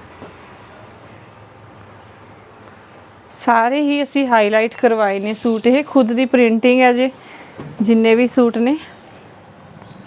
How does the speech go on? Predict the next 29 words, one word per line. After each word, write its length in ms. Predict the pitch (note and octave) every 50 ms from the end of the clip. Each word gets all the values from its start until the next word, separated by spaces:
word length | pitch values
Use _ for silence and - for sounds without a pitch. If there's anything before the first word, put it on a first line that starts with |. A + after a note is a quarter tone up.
| - - - - - - -
ਕਲਰ 260 | - A#3 A#3+ B3 C4
ਆਪਸ਼ਨ 300 | C#4+ C#4+ - - D#4 D4+
ਕਾਫੀ 340 | C#4+ C4+ A3+ A3+ - C#4+ C#4+
ਜ਼ਿਆਦਾ 260 | C4 B3 A3+ G#3+ A#3
ਬਣਵਾ 420 | A3+ A3 A3 G#3 G3+ F#3 F#3 F#3 F3
ਲਈ 220 | F#3 F#3 G3 A#3
ਆ, 120 | C#4+ E4 D#4+ -
ਕਿਉਂਕਿ 320 | - C4 B3 A#3+ - B3+ B3+
ਫਿਰ 400 | - C4+ B3+ B3 A#3 A#3+ A#3+ A#3 - - - - - - - - - - - - - - - - - - - - - -
ਇਹਨਾਂ 240 | C4+ A#3+ C4 C#4+
ਦੀ 100 | C4+ D4+
ਡਿਮਾਂਡ 400 | C4+ C4+ B3+ B3 A#3 A3+ A3+ A3
ਬਹੁਤ 400 | A3 G#3+ A#3 A3 G#3 A3+ A3 A3
ਜ਼ਿਆਦਾ 320 | - A3+ G#3+ G#3 G3 G3+ G3
ਆਉਂਦੀ 300 | F#3+ F#3 F3 E3 F3 F3+
ਹੈ 40 | F#3
ਸੂਟਾਂ 400 | - - F#3+ F#3 - - - G#3+
ਦੀ। 180 | - - F#3 E3+ - - - - - - - - - - - - - - - - - -
ਬਹੁਤ 320 | G#3+ A#3+ B3+ C4 C#4+ C#4
ਜ਼ਿਆਦਾ 300 | C#4 C#4+ C4 B3 A#3+ B3+
ਲਾਈਟ 420 | B3+ B3 A3+ G3+ G3+ G3+ G#3 - A3
weight 300 | G3+ G#3 G3 F#3+ - F#3+
ਆ। 100 | F#3+ G3+ F3+ - - - - - - - - - - - - - - - - - - - - - - - - - - - -
ਇਹਦੇ 220 | G#3 G#3 A#3+ C4
ਵਿੱਚ 160 | B3+ C4+ C4
ਤੁਹਾਨੂੰ 320 | - - C4 A#3+ A#3 A#3 B3
ਇੱਕ 220 | A#3 - - B3+
ਇਹ 240 | B3 A#3+ B3 B3+ A#3+
ਮਿਲ 240 | A3+ A#3+ A#3+ A#3+